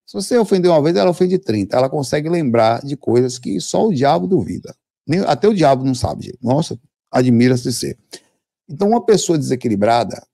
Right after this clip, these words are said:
ou acostumada a brigar, você sempre vai perder. Porque uma pessoa, por exemplo, que tá acostumada a ir pra academia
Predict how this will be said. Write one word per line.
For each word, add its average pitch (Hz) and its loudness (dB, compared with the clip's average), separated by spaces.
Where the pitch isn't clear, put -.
ou 131 4
acostumada 127 0
a 110 2
brigar, 107 0
você 180 -2
sempre 190 -2
vai 180 2
perder. 123 0
Porque 160 -6
uma 220 -2
pessoa, 165 -2
por 143 0
exemplo, 123 0
que 127 -10
tá 120 -2
acostumada 123 -2
a - 2
ir 110 -4
pra 104 -6
academia 120 0